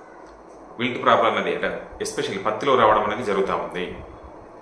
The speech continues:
So అట్లాంటప్పుడు ఏం చేయాలంటే మీరు ఒకవేళ వర్షం పడ్డా కూడా నీరు ఆగకుండా వెళ్ళిపోయే విధంగా చూసుకోవడం ఒక ఎత్తు. So దాంతోపాటుగా ఇక వర్షం పడేది పడంది అయితే మన చేతిలో అయితే ఏం లేదు. So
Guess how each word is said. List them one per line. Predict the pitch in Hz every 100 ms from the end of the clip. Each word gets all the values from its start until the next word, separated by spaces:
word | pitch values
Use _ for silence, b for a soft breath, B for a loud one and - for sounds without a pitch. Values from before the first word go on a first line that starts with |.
| B B B -
So | 151
అట్లాంటప్పుడు | 151 135 131 131 - 123 127 123
ఏం | 120 120
చేయాలంటే | 123 120
మీరు | 127 123 117
ఒకవేళ | 110 107 - 110 104
వర్షం | 98 - 139
పడ్డా | 127 123
కూడా | 123 139 123
నీరు | 117 127 123
ఆగకుండా | 107 113 117 113 120 139 - - - -
వెళ్ళిపోయే | 101 117 117 127 120 113
విధంగా | 104 110 135 -
చూసుకోవడం | 117 - 117 110
ఒక | 95 -
ఎత్తు. | 101 - - - - B B -
So | - 110
దాంతోపాటుగా | 107 120 - 135 120 - 117 98 - - - - - - - - -
ఇక | 110
వర్షం | 110 - 143
పడేది | 135 127 131 131 131
పడంది | 120 117 120 120
అయితే | 120
మన | 123
చేతిలో | 107 110 113
అయితే | 110 101
ఏం | 98
లేదు. | 95 - - - - - - - - - -
So | -